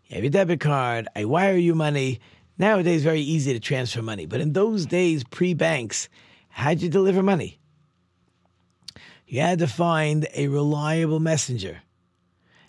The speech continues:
And if you found a reliable messenger, he was gonna want a lot of money. He's gotta worry about robbers and traveling and,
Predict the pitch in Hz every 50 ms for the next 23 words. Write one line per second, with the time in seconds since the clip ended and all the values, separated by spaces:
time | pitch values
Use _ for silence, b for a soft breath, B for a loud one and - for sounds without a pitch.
0 | b b - 110 120 127 123 120 139 143 120 - 165 170 180 185 190 175 165 156
1 | 151 156 156 160 165 165 160 147 151 151 156 165 165 143 - 139 127 107 107 98
2 | 101 95 - - 131 147 151 147 151 135 131 156 151 156 151 147 151 156 156 156
3 | 156 - - _ 131 117 113 113 123 127 139 147 143 143 143 147 147 151 147 160
4 | 180 175 156 113 95 - - - - 69 82 92 107 139 143 143 143 139 160 175
5 | 170 165 151 135 120 120 104 92 87 - - B B B B B B B B -
6 | 131 143 143 131 - - - 170 156 151 151 143 123 123 117 113 107 104 101 98
7 | 98 98 98 101 127 104